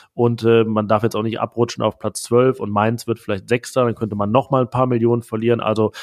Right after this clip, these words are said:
es geht mindestens darum, diesen zehnten Platz zu halten und der Freitag, der Sieg der Kölner in Leverkusen hat ja auch gezeigt, dass es so ein kleines Ziel gibt, das, glaube ich, auch sehr erstrebenswert ist, dann immer aus emotionalen Gründen nämlich vor dem F C zu landen.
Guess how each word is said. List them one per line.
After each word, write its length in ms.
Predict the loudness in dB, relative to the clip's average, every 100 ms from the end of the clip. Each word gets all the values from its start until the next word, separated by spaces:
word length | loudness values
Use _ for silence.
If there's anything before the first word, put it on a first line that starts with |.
| -18 -10
es 80 | -4
geht 200 | -4 0
mindestens 440 | 2 2 -2 -4
darum, 200 | -2 0
diesen 220 | -2 -6
zehnten 300 | -4 -4 -4
Platz 300 | -4 -4 -4
zu 180 | -8 -2
halten 340 | 0 0 -2
und 420 | 2 2 2 -2 0
der 180 | 0
Freitag, 600 | 0 0 -2 0 -2 -2 -4
der 120 | -4
Sieg 240 | -4 -4
der 100 | -4
Kölner 380 | 0 0 2 0
in 60 | 0
Leverkusen 440 | 0 0 -2 0
hat 140 | 0
ja 100 | 2
auch 140 | 0 -2
gezeigt, 500 | -8 -2 0 0 -4
dass 60 |
es 120 | -10 -8
so 100 | -10
ein 140 | -10 -6
kleines 360 | -2 0 -2
Ziel 220 | -4 -2
gibt, 220 | 0 0 -2
das, 120 | -2
glaube 200 | -2 0
ich, 60 |
auch 240 | 2 0 -2 -20 -20 -8
sehr 180 | 0 0
erstrebenswert 720 | 0 0 0 0 0 0 -2
ist, 120 | -4
dann 120 | -4
immer 360 | -2 0 0 2
aus 220 | -2 -4
emotionalen 600 | -4 -4 -4 -2 -2 -2
Gründen 240 | -2 -2
nämlich 280 | -2 -4 -4
vor 140 | -4 -6
dem 100 | -6
F 140 | -6
C 180 | -2 -2
zu 140 | -4
landen. 180 | -14 -14